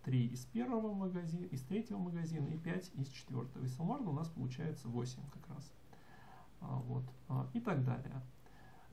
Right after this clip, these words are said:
А, то есть, э, ну вот в этот магазин, в четвёртый, например, даже из трёх баз. И суммарно у нас получается, со всех баз мы перевели, у нас остатки на первой базе обнулились, и остались остатки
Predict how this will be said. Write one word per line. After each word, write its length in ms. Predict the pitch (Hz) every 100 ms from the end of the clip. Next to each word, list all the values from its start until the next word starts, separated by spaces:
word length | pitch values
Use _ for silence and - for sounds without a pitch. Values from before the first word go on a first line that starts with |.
| -
А, 260 | 147 135 131
то 80 | 135
есть, 380 | 127 127 - -
э, 180 | 135 131 127 127 - - - -
ну 120 | 220
вот 160 | 233 -
в 20 |
этот 240 | 160 160 131
магазин, 380 | 127 123 156
в 80 | 170
четвёртый, 380 | - - 165 160
например, 220 | 127 127
даже 260 | 127 127 123
из 100 | -
трёх 240 | - 123 -
баз. 280 | 120 - - - - - -
И 60 | -
суммарно 460 | 127 196 277 277 220
у 80 | 196
нас 180 | 175 -
получается, 880 | 175 160 - 160 143 - 143 143 -
со 200 | - 147
всех 280 | - 139 123
баз 260 | 127 131 131
мы 80 |
перевели, 380 | 131 151 196 262
у 120 | 233
нас 180 | 160 135
остатки 440 | 135 - 135 - 131
на 140 | 127
первой 240 | 131 131
базе 220 | 123 123 131
обнулились, 600 | 139 226 285 262 247 - - - -
и 80 | 226
остались 480 | 202 - 196 165 156
остатки 600 | - 208 262 - 185